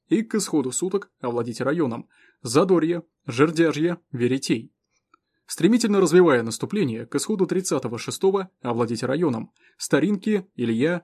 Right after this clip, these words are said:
Дунай, Крайск. К исходу первого седьмого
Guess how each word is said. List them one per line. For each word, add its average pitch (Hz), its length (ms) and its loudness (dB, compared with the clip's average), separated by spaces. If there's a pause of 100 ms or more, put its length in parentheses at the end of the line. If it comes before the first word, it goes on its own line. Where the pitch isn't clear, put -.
Дунай, 131 540 -2 (120)
Крайск. - 580 -2 (1120)
К 165 80 0
исходу 185 400 2
первого 175 360 2
седьмого 143 540 -2